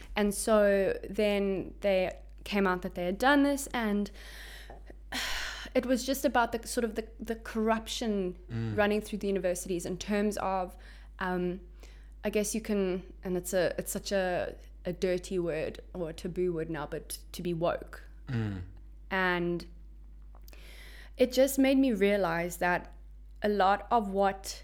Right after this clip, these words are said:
Speaker 1: my own experience in the humanities,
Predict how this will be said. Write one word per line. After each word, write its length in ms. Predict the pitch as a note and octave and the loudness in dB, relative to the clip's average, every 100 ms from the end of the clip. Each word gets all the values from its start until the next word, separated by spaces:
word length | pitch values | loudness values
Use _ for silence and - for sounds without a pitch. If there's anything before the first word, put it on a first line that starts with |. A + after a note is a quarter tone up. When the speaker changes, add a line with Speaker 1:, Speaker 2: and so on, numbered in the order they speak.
| - | -6
Speaker 1:
my 320 | G3+ G3 G3 - | 0 2 0 4
own 520 | G3 G#3 A3 G#3+ G#3+ - - - - - | 4 6 2 2 -2 -8 -18 -18 -18 -6
experience 720 | G#3 - - A3 A3+ G#3 G3+ | -6 -4 2 4 6 4 -2
in 160 | - G3+ | -2 -2
the 60 | F#3 | 0
humanities, 920 | G3 F#3 F#3 F#3+ - - E3 - | 0 0 0 -2 -6 -6 -6 -6